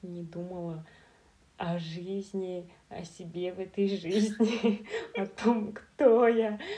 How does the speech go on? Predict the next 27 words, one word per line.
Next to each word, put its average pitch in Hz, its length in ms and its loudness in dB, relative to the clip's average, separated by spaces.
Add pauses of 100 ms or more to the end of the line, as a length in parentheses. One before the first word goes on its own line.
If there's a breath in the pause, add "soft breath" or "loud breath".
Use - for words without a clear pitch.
(500 loud breath)
кто - 220 -4
меня 240 300 0
окружает, 208 840 -6 (200)
что - 280 -12
мне 240 200 -4
в 233 40 -4
них 240 260 -6
нравится, 180 460 -8
что - 200 -14
мне 226 200 -4
не 240 140 -8
нравится. 185 640 -10 (760 loud breath)
И, 180 520 -14 (460)
э, 160 420 -8 (100)
о - 80 -6
многих 233 600 -6
вещах 190 340 -2
я 165 80 -2
думала, 202 720 -2 (640 loud breath)
я 180 100 -4
аж 180 100 -8
прям 185 240 -4
устала 170 540 -2 (180)
<laughs> 208 200 -8
от 240 180 -2
своих - 360 -4
мыслей. 262 480 -6